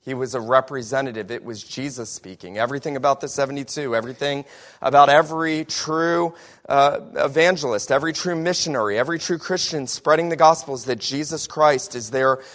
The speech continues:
behind them, speaking through his word, calling men and women to come to himself, and there will be opposition. Um,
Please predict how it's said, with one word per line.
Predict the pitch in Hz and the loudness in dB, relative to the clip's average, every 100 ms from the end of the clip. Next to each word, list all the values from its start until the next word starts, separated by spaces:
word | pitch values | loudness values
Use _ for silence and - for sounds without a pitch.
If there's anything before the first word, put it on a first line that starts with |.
| - _ | -20 _
behind | 143 139 156 175 185 | -8 -4 2 4 4
them, | 143 110 | -2 -4
speaking | - - 147 156 165 | -8 -6 -6 -4 -6
through | 151 160 143 | -4 -4 -4
his | 156 127 | -4 -6
word, | 131 135 135 101 | -2 2 2 0
calling | - 135 147 151 151 | -4 0 0 0 -2
men | 143 143 | -2 -2
and | 135 | -4
women | 131 127 127 - - - _ | -4 -4 -6 -10 -20 -20 _
to | - | -10
come | 120 143 139 | -2 -2 -2
to | 151 | -4
himself, | 131 120 - 113 113 | -6 -4 0 0 0
and | 120 120 | -4 -2
there | 135 | -2
will | 123 127 147 | -2 -2 -2
be | 117 120 120 - | -4 -8 -8 -4
opposition. | 113 113 113 110 131 - 76 64 76 _ _ _ _ _ _ _ _ _ _ _ _ - _ - _ _ | -4 -4 -8 -8 -6 -6 -10 -12 -18 _ _ _ _ _ _ _ _ _ _ _ _ -20 _ -20 _ _
Um, | - 131 120 113 | -2 4 4 2